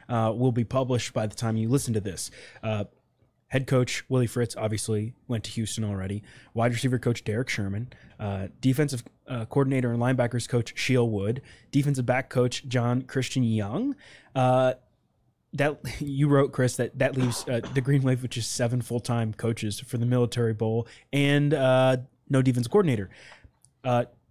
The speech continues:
two big members of the defensive line are gone, two defensive ends. Keith Cooper, uh, he's transferring to Houston with Fritz. He had eight and a half tackles for loss and five sacks this year.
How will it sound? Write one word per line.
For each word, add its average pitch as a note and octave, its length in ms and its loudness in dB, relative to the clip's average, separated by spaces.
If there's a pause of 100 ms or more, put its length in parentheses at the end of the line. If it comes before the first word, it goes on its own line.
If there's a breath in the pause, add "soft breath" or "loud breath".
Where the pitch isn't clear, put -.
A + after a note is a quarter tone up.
(640)
two G3+ 440 2 (200)
big E3 260 4
members D3 640 2
of C3 220 -2
the A#2+ 60 -6
defensive B2 380 -2
line C#3 360 2
are A#2 120 -6
gone, G2+ 300 -6
two D3+ 120 0
defensive C3 400 0
ends. A#2 240 0
Keith - 320 -2
Cooper, D3+ 440 2 (380 loud breath)
uh, A#2+ 160 0
he's A2 160 -6
transferring B2+ 440 0
to G#2+ 60 -2
Houston A2 440 -2
with A#2 260 0
Fritz. A#2+ 320 -4
He B2 100 -4
had A2+ 120 -2
eight B2+ 120 -4
and A#2+ 80 -6
a A2 40 -6
half A#2 220 -4
tackles A#2 320 -4
for A2+ 140 -4
loss A2+ 220 -2
and G#2 120 -6
five A2+ 280 -2
sacks A2 340 -4
this - 180 -6
year. A#2 240 -2